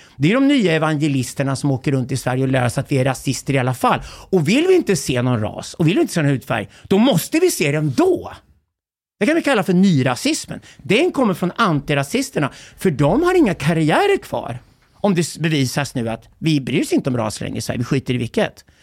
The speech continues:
Vi håller alla lika ansvariga inför lagen och så vidare. Så vi har att göra med alla möjliga extremister vi fått nu.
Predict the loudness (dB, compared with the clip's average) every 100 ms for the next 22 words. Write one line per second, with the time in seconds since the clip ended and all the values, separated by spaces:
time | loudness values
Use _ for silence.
0 | -2 2 2 2 0 0 -2 -2 -2 -4
1 | -2 -2 -2 0 2 2 2 -2 -2 0
2 | 0 -2 -10 -20 -8 -2 0 2 2 2
3 | 2 2 0 0 0 2 4 2 2 0
4 | 0 0 0 0 -4 -4 -6 -8